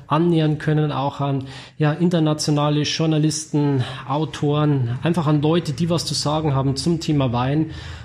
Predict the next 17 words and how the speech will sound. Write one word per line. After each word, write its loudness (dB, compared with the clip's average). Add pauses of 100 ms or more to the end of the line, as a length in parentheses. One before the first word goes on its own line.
(160)
Und 0
da 2
gibt's -2
jede 2
Menge 2
spannende 0
Persönlichkeiten, 2
auf -6
die 0
ich -2
auch -2
richtig 0
Lust 0
habe, 0
die 0
mal, 2 (460)
ja, 0